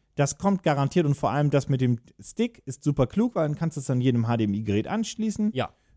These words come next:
Speaker 1: Und, ähm, das wird auch so sein wie die Chromecast Ultras, dass dann Stromkabel runterläuft und an dem Stromkabel ist dann der lan-Port dran.
Speaker 2: Mhm.
Speaker 1: Weil das müssen sie machen, dass du lan hast, damit
Speaker 2: Ja,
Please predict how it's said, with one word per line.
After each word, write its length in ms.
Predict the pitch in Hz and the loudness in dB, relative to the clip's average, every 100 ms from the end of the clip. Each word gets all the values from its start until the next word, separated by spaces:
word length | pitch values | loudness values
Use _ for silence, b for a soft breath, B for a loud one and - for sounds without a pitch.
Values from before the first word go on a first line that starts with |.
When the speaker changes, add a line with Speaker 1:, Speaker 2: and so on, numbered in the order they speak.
| - | -6
Speaker 1:
Und, 320 | 131 139 131 | 0 2 2
ähm, 220 | 120 120 | 2 4
das 180 | 123 117 | 4 2
wird 120 | 156 | 2
auch 100 | - 131 | 0 0
so 160 | 156 | 2
sein 220 | 143 131 | 4 4
wie 60 | 120 | 2
die 100 | 120 | -4
Chromecast 540 | - 143 139 131 - | -2 -2 0 -2 -4
Ultras, 480 | - 170 - 170 156 | 0 0 2 -2 -2
dass 160 | 143 - | -2 -4
dann 160 | 117 | -4
Stromkabel 560 | - - 175 185 180 160 | -4 -4 -2 0 0 2
runterläuft 400 | 147 160 160 147 | 2 2 2 0
und 100 | 123 | -2
an 120 | 127 | -2
dem 100 | 131 | -2
Stromkabel 640 | 123 - 143 160 151 139 135 | -2 -2 -2 0 0 0 -2
ist 520 | 127 120 - - - | -4 -6 -8 -14 -6
dann 380 | 117 117 117 - | -2 0 -2 -2
der 140 | 110 | -2
lan-Port 480 | 113 120 - 90 - | 0 0 -2 -6 -6
dran. 160 | 92 85 | -8 -2
Speaker 2:
Mhm. 440 | 131 117 107 170 | 2 4 6 4
Speaker 1:
Weil 160 | 170 127 | 2 0
das 140 | 120 | 2
müssen 180 | 131 120 | 2 2
sie 80 | 120 | 4
machen, 180 | 123 120 | 4 2
dass 140 | 113 | 0
du 60 | 113 | 2
lan 240 | 113 113 | 4 4
hast, 280 | 110 107 - | 4 2 -2
damit 100 | 113 | 0
Speaker 2:
Ja, 120 | 110 | 0